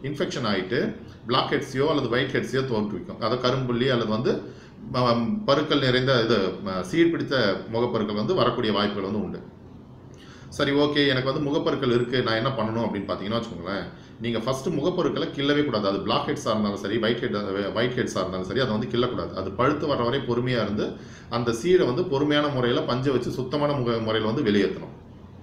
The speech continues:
அடுத்தது வந்து ஒரு நாளைக்கு ரெண்டு முறை சோப்பால முகம் கழுவுங்க. அதாவது உங்க ஸ்கின்க்கு வந்து எந்த சோப் செட் ஆகுதோ அந்த சோப் போட்டு முகம் கழுவுங்க. ரெண்டு முறை சோப் போட்டு முகம் கழுவணும். கண்டிப்பா ஒரு மூணு முறை வெறும் தண்ணியால, அதாவது பிளைன் வாட்டரால முகம் கழுவி துடைக்கிறது நல்லது.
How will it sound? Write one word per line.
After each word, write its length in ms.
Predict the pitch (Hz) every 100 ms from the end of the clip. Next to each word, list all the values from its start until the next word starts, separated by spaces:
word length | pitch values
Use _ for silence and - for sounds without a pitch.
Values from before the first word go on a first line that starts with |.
| - - - - - -
அடுத்தது 320 | 139 165 175
வந்து 340 | 143 147 196 131
ஒரு 140 | 131
நாளைக்கு 400 | 135 165 180 180
ரெண்டு 240 | 139 143
முறை 220 | 143 147 185
சோப்பால 680 | 214 - 165 175 165 147
முகம் 240 | 120 127 120
கழுவுங்க. 420 | 101 90 87 87
அதாவது 340 | 113 127 151
உங்க 140 | 139 127
ஸ்கின்க்கு 480 | - - - 165 165
வந்து 200 | 143 139
எந்த 160 | 139
சோப் 180 | 151 139
செட் 240 | - 107
ஆகுதோ 260 | 113 113 160
அந்த 160 | 123 120
சோப் 160 | 143 143
போட்டு 240 | 123 185
முகம் 340 | 190 123 123 107
கழுவுங்க. 400 | 92 92 123 - - - - -
ரெண்டு 240 | 123 139
முறை 180 | 151 185 185
சோப் 200 | 151 156
போட்டு 180 | 147 127
முகம் 260 | 117 117 117
கழுவணும். 440 | 113 113 208 - - - -
கண்டிப்பா 420 | 123 139 147 214
ஒரு 180 | 180 147
மூணு 240 | 131 143
முறை 220 | 139 143
வெறும் 380 | 131 147 185 220
தண்ணியால, 400 | 143 127 113 95
அதாவது 340 | 90 135 135 139
பிளைன் 120 | 151
வாட்டரால 440 | 143 113 113 156
முகம் 200 | 127 127
கழுவி 240 | 120 107 117
துடைக்கிறது 580 | - - 123 117 120
நல்லது. 340 | 123 98 87